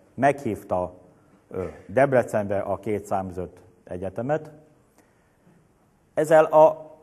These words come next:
következő volt a probléma, hogy talán, mint a túl későn ébredtek volna, hogy, hogy itten van két, ö, ö, száműzött egyetem. Ö,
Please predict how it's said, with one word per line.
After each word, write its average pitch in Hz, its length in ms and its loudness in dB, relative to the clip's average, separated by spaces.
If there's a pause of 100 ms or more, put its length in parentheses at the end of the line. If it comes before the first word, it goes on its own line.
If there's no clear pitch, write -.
következő 151 480 4
volt 151 160 2
a 139 40 2
probléma, 139 460 0
hogy 131 200 0 (440)
talán, 139 500 0
mint 143 200 -6
a 139 40 4
túl 156 260 2
későn 147 360 0
ébredtek 120 760 2
volna, 95 500 -2 (120)
hogy, 98 300 -10
hogy 104 160 -10
itten 104 360 -6
van 107 240 -2
két, 107 360 -6
ö, 98 120 -4 (180)
ö, 95 220 -10
száműzött 98 560 -6
egyetem. 117 540 -6 (1200)
Ö, 120 140 -6